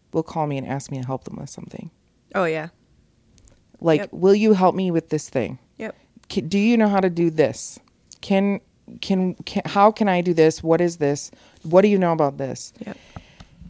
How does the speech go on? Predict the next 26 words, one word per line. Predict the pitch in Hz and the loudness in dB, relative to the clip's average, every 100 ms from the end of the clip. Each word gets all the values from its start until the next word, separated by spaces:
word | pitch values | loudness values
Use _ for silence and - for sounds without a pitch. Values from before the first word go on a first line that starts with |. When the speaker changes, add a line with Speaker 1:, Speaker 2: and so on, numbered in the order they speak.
| - | -6
Speaker 1:
And | - 196 | 0 2
Carlos | 185 240 294 247 | 6 8 8 6
and | |
I | 190 | 4
have | 175 | 4
gotten | 170 175 175 175 | 4 4 4 0
into, | 160 156 165 | -2 -4 -6
not | - 220 233 | 0 2 2
arguments, | 147 170 196 202 214 | 2 0 0 0 -2
but, | 175 | -2
like, | 135 160 147 - - _ _ _ _ _ _ _ _ _ _ _ _ _ - | 2 2 0 -6 -20 _ _ _ _ _ _ _ _ _ _ _ _ _ -6
not | 175 | -2
even | 175 165 | 0 0
scuffles, | 156 - 156 156 127 85 - - | -4 -2 -2 0 -4 -6 -8 -6
just | 180 - | -6 -4
discussions | 170 - 151 151 - - 175 - | -8 -4 -4 -4 -8 -10 -12 -8
before, | 156 156 147 135 - - - | -6 -6 -6 -8 -10 -20 -14
because | - 190 185 165 - - _ - - | -6 2 2 2 -4 -18 _ -20 -12
he, | - 196 - | -6 -4 -2
he | 170 175 | -2 0
gets | 165 | -2
very | 165 156 | 0 0
protective | 147 156 - 151 - 131 135 175 - _ | 0 -6 -6 -8 -6 -6 -6 -10 -18 _
Speaker 2:
Mm-hmm. | 185 180 165 180 _ _ - | -6 -6 -8 -12 _ _ -6
Speaker 1:
and, | 156 147 139 139 _ _ _ _ _ _ _ _ _ _ - | -2 0 -2 -8 _ _ _ _ _ _ _ _ _ _ -4
um, | 160 151 135 120 | 0 0 -2 -6